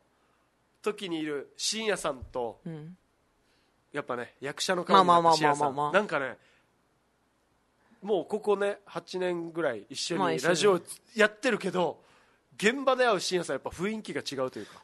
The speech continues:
Speaker 2: だって、でも、ゆ-、でも別に、ともきはそれなりに大勢の公演にも出てるから、
Speaker 1: そう。
Speaker 2: 慣れてはいるでしょ？
Speaker 1: いや、でも、なんか、
Speaker 2: 他の人より。
Speaker 1: 変な感じでした、本当に。ちょっと。
Speaker 2: へー。まあ、また映像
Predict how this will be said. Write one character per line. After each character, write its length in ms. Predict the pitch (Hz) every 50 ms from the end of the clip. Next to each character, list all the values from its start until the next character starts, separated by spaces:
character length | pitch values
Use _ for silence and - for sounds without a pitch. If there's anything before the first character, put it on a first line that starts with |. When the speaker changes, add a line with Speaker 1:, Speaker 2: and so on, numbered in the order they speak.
| _ _
Speaker 2:
だ 120 | - - -
っ 40 | -
て、 120 | - 247
で 120 | 220 240 247
も、 100 | 220 196
ゆ-、 140 | 196 220 - - _ _ _ _
で 140 | - 220 262 - -
も 80 | 254
別 280 | 233 214 220 - - 214
に、 100 | 202 196
と 120 | - 466 523
も 80 | 605 640 539
き 80 | 480 233
は 320 | 208 190 180 170 160 156 170
そ 140 | - - 269
れ 120 | 294 339
な 120 | 349 349
り 100 | 339 330
に 100 | 302 269
大 140 | 247 247 294
勢 140 | 277 320 269
の 100 | 220 185
公 280 | - - 185 180 175 175
演 60 | 165
に 60 | 165
も 140 | 156 151 151
出 140 | 151 220 240
て 120 | - 247
る 100 | 185 160
か 120 | - -
ら、 200 | 240 180 151 151
Speaker 1:
そ 20 | 151
う。 20 |
Speaker 2:
慣 140 | 151 247 -
れ 120 | 622 640
て 80 | - 294
は 160 | 214 185 180
い 40 | 175
る 100 | 180 240
で 100 | 208 185
し 100 | 151 -
ょ？ 120 | 160 165 - -
Speaker 1:
い 20 |
や、 100 | 202 156 - -
で 140 | 135 160 208
も、 280 | 220 226 208 175 143 -
な 140 | 135 190 226
ん 80 | 226 -
か、 300 | 180 160 135 123 110 - _ _ _ _ _ _
Speaker 2:
他 200 | - - - 190
の 40 | 220
人 20 |
よ 60 | 262
り。 60 | 208 277
Speaker 1:
変 80 | 277 262
な 40 |
感 160 | - 262 247 226
じ 100 | 180 180
で 80 | 180
し 60 | -
た、 80 | - 139
本 160 | 143 185 190
当 120 | 185 170 151
に。 100 | 147 139
ち 20 | - _ _ -
ょ 20 |
っ 40 | 170
と。 40 | 175
Speaker 2:
へ 20 |
ー。 640 | 175 170 170 170 170 170 165 165 165 165 165 165 170
ま 120 | - 185 180
あ、 40 |
ま 120 | 180 190 214
た 120 | - 349
映 40 | -
像 460 | 285 359 403 494 480 453 508 494 494